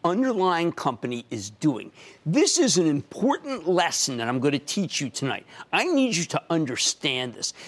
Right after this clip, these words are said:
This is one of the most, one of those counterintuitive things that seems like it should be straightforward. When a company reports and stock goes up, you figure the quarter must have been good. When it reports and the stock goes down, well, you figure it must have been bad, right?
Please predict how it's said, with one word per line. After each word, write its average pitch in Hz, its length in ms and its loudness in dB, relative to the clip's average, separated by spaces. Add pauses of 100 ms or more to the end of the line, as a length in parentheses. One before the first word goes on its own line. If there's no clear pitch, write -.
(140)
This 427 180 0
is 440 60 -2
one 311 180 2
of 226 60 2
the 190 60 4
most, 170 260 2 (200)
one 453 160 2
of 370 60 0
those - 160 4
counterintuitive 262 880 2
things - 380 -12 (520)
that 208 120 0
seems 370 320 0
like 185 140 2
it 180 100 0
should 143 200 -2
be 143 60 -4
straightforward. 113 680 -6
When 175 120 0
a 214 40 -4
company 359 360 -2
reports 143 500 -4
and 123 140 -6
stock - 320 -2
goes 123 220 -2
up, 117 180 -4 (220)
you 240 80 -4
figure 175 240 2
the 143 80 0
quarter 131 240 -2
must 113 200 -8
have - 60 -16
been 107 120 -12
good. - 280 -20 (400)
When 208 140 2
it 202 100 -2
reports - 640 -2
and 160 100 -2
the 151 40 -2
stock 143 260 -4
goes 151 160 0
down, - 340 -4
well, 104 160 -10
you 98 80 -16
figure 131 220 -2
it 101 80 -12
must - 180 -10
have - 60 -16
been - 220 -6
bad, - 160 -12
right? 233 280 -2